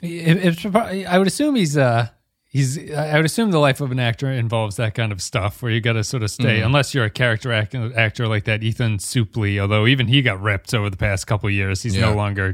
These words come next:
Speaker 1: just the, uh, the fat guy.
Speaker 2: Patton, Patton Oswalt has a, has a great story about meeting Brian Dennehy at a, uh,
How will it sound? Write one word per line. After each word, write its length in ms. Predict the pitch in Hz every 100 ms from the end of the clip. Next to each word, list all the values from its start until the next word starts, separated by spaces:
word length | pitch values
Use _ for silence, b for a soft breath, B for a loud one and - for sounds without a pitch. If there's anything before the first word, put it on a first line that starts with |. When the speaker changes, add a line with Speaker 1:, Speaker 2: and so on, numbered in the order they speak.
| -
Speaker 1:
just 200 | 101 -
the, 120 | 107 95
uh, 60 |
the 80 | 90
fat 240 | 110 107
guy. 60 | 143
Speaker 2:
Patton, 380 | 147 151 147 127 _ - - _ _ _ -
Patton 260 | 143 143
Oswalt 360 | 131 127 120 101
has 220 | 107 92
a, 120 | 101
has 220 | 101 104 90
a 80 |
great 360 | 87 - 104 98
story 260 | - 107 98
about 200 | 95 90
meeting 300 | 98 101 98
Brian 380 | 85 95 98 92
Dennehy 640 | 92 90 95 - 110 113 -
at 180 | 98 90
a, 200 | 87 85
uh, 260 | 85 82